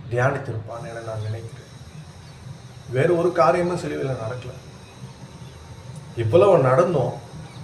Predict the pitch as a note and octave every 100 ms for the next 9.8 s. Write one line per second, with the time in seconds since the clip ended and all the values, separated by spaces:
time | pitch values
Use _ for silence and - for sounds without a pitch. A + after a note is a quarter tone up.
0 | - - - - - - - - - B2+
1 | C3 D#3 D3+ C#3 - A#2 A#2 A2+ A#2+ -
2 | - A#2+ - - - - - - - -
3 | B2 C3 D3 C#3+ B2+ F#2 - - - -
4 | C#3+ E3+ F3 D#3 C3+ B2 A#2+ C3 - -
5 | - - - - - - B2+ C#3+ D#3 B2
6 | B2+ - F3 C#3 C3 B2+ B2+ B2+ B2+ C#3
7 | F3 F#3+ F3 D#3 D3+ D3+ C#3+ - E3 G3
8 | - F3 E3 D#3 C3+ C#3+ - D3+ D3 C3+
9 | C3 B2+ B2+ A#2+ C#3 E3+ F#3+ E3+